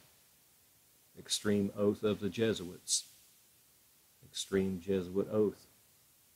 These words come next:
and you'll be able to bring it up, and you'll be able to read it for yourself.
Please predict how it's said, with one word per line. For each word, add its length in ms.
and 200
you'll 100
be 140
able 160
to 60
bring 280
it 80
up, 280
and 100
you'll 100
be 100
able 140
to 60
read 200
it 100
for 100
yourself. 500